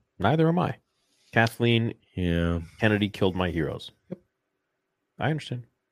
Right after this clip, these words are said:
Speaker 2: She did.
Speaker 1: I'm with you.
Speaker 2: Best show of, wait, what? Best show of the year time for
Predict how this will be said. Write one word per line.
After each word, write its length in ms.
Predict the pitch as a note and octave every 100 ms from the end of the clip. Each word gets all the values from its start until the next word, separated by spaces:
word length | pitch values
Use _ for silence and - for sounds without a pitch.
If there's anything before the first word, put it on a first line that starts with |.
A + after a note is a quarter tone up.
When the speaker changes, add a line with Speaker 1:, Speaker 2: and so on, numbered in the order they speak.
| _ _ _ _ _
Speaker 2:
She 200 | - -
did. 240 | - - -
Speaker 1:
I'm 60 | A2+
with 160 | C#3+ A2+
you. 140 | A2+ - - - - - -
Speaker 2:
Best 180 | G3 -
show 240 | - G#3
of, 220 | G3+ D#3+ - F#3 D3+
wait, 240 | A#2 F#2
what? 240 | E2+ G2 C3+ -
Best 220 | A#2+ C#3+
show 240 | - - D#3
of 160 | C3 A2+
the 100 | G#2+
year 220 | A#2+ B2+
time 300 | - A2+ G#2
for 440 | - G2+ G2 F2